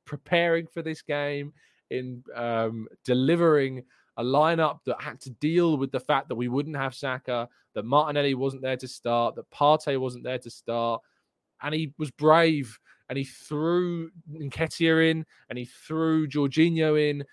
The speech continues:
and the meltdown before kickoff, even from me, you know, I was saying, "Oh, my expectations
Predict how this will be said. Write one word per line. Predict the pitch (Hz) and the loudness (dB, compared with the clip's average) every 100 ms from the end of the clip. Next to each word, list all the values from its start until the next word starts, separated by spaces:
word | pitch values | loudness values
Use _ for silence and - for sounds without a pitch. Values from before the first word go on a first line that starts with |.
| _ _ | _ _
and | 135 151 147 131 - | -8 -8 -8 -10 -14
the | 143 | -12
meltdown | 143 160 180 202 - 175 175 170 | -4 2 4 4 2 2 4 2
before | 165 - 175 160 | -2 -2 -2 -2
kickoff, | - 175 185 175 - - | -8 -4 2 2 0 -4
even | 233 214 208 | 0 0 -4
from | 196 180 | -6 -2
me, | 185 196 208 202 _ - | 0 2 0 -4 _ -8
you | 165 | -4
know, | 165 | 0
I | 165 | 0
was | 160 | 0
saying, | - 170 165 156 | 0 0 0 0
"Oh, | 131 127 | -2 -2
my | 123 127 | -4 -6
expectations | 127 - 127 - 123 123 - 123 120 | -8 -6 -6 -4 -6 -4 -6 -12 -12